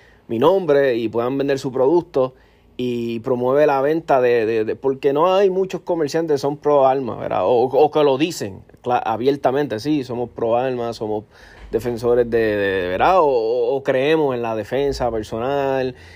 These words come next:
y creemos en el uso de las armas para los hombres li-, ¿sabes? Eh, so, ah, yo trato de apoyar estos negocios y siempre lo trato de decir en mi, en mi, en mi podcast.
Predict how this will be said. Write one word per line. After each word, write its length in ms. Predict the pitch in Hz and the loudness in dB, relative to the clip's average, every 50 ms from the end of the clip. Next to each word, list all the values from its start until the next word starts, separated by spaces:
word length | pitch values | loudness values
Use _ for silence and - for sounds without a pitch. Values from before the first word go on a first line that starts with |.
| - - - | -20 -12 -10
y 100 | 120 110 | -8 -6
creemos 460 | 113 110 110 110 117 127 123 123 123 | -4 -4 -4 -2 -2 -2 -2 -2 -2
en 180 | 123 120 120 | -2 -2 -4
el 140 | 120 113 110 | -4 -2 -2
uso 280 | 123 131 131 127 127 120 | 0 0 -2 0 0 0
de 60 | 110 | 0
las 140 | 107 107 - | 0 0 0
armas 300 | 127 135 143 143 135 123 | 0 2 2 2 2 2
para 160 | 123 120 117 | 0 0 0
los 40 | 117 | 0
hombres 280 | 120 123 123 127 123 | 0 0 0 0 -2
li-, 140 | 127 - 151 | -2 -2 0
¿sabes? 320 | - 196 180 165 139 117 - - - - - - - - | 2 2 2 2 0 -4 -8 -14 -20 -20 -20 -16 -6 -2
Eh, 180 | - 135 131 127 | 0 2 2 4
so, 340 | - 147 147 147 143 135 - - - - - - - - - - - | 4 4 4 4 2 0 -4 -14 -20 -20 -20 -20 -20 -20 -16 -8 -4
ah, 160 | 131 139 135 | -2 0 2
yo 240 | 139 135 143 156 151 | 4 4 2 2 2
trato 240 | 151 147 147 156 | 0 0 0 2
de 60 | 156 147 | 0 0
apoyar 320 | 135 127 131 117 117 123 | 0 0 -2 0 0 -2
estos 280 | 127 - - 135 - 131 | -2 -4 -8 -10 -8 -6
negocios 640 | 131 131 127 120 131 127 117 - 113 113 117 120 _ _ - _ _ _ - - | -4 -2 0 0 0 0 -2 -4 -6 -8 -10 -10 _ _ -20 _ _ _ -10 -8
y 240 | 120 117 117 113 | -6 -6 -6 -6
siempre 280 | 107 120 120 120 120 127 | -4 -4 -4 -4 -2 -2
lo 120 | 127 120 | -2 0
trato 300 | - - - 113 120 113 | 2 2 0 2 0 0
de 100 | 117 117 | 0 0
decir 280 | 110 104 - 120 123 127 | -2 -2 -2 -2 0 0
en 140 | 120 117 113 | 0 0 -2
mi, 400 | 113 110 107 107 104 104 98 - - | -4 -6 -6 -6 -8 -8 -10 -12 -10
en 160 | 107 113 113 | -8 -6 -6
mi, 420 | 113 113 107 104 101 92 80 - - | -6 -6 -6 -8 -8 -10 -12 -12 -10
en 80 | - 120 | -8 -8
mi 80 | 117 | -6
podcast. 600 | 113 - 185 180 - - - 117 110 110 - - | 0 0 0 0 0 0 0 0 0 -2 -6 -18